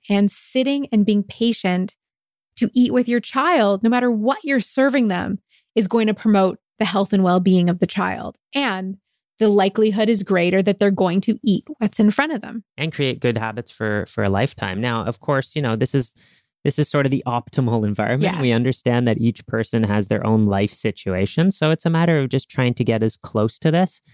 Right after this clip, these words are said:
Speaker 2: as possible. Now, Megan, when we're on the go, when we're going out, what are some things that we do to make sure that we're prepared?
Speaker 1: I just thought of something that I'd like to mention, going back to the calm environment,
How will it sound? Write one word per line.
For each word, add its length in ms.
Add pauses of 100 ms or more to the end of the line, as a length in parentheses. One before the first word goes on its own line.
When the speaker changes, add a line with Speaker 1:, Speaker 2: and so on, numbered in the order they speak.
(280)
Speaker 2:
as 180
possible. 640 (580)
Now, 120
Megan, 520
when 460 (140)
we're 180
on 120
the 60
go, 220
when 160
we're 100
going 300
out, 220
what 180
are 60
some 260
things 240
that 140
we 160
do 180
to 60
make 200
sure 220
that 320 (160)
we're 160
prepared? 480 (140)
Speaker 1:
I 120
just 200
thought 260
of 60
something 480
that 100
I'd 160
like 180
to 80
mention, 440
going 180
back 220
to 80
the 80
calm 280
environment, 640